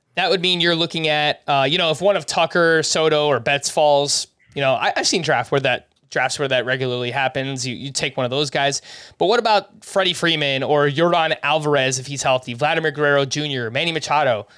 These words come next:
even some of the top tier starting pitchers? I, I, I think it's probably not gonna happen for one of us, but Corbin Burns and Gerrit Cole as well. Uh, Chris, who do you like targeting most if you're in that nine to twelve range in the first round?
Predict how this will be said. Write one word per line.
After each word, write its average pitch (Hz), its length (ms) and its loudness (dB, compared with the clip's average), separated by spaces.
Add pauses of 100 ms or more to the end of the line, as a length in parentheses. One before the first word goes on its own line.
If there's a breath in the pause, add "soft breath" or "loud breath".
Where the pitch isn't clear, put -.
(400 soft breath)
even 254 260 2
some 214 160 0
of 208 60 2
the 196 60 0
top 180 220 2
tier 180 180 0
starting 160 320 0
pitchers? 123 500 -4
I, 135 80 2
I, - 140 -4 (260)
I 151 80 -2
think 156 180 -2
it's - 200 -8
probably 165 360 -2
not 139 200 -4
gonna 143 100 -4
happen 143 260 -4
for 143 120 -4
one 131 100 2
of 127 100 -2
us, 160 180 0
but 127 180 -2
Corbin 190 280 0
Burns 165 440 0 (340 loud breath)
and 151 140 -4
Gerrit 160 260 2
Cole 151 300 2
as 127 280 -2
well. 151 320 2 (220 loud breath)
Uh, 135 160 0
Chris, - 400 -2 (200 soft breath)
who 233 100 0
do 247 60 2
you 226 60 2
like 190 160 0
targeting 170 360 0
most 147 240 0
if 131 80 -12
you're 156 100 2
in 147 80 2
that 131 160 0
nine 151 300 -4
to 165 120 -4
twelve 143 340 0
range 117 280 -2
in 123 60 -8
the 120 80 -8
first - 240 -8
round? 98 140 -12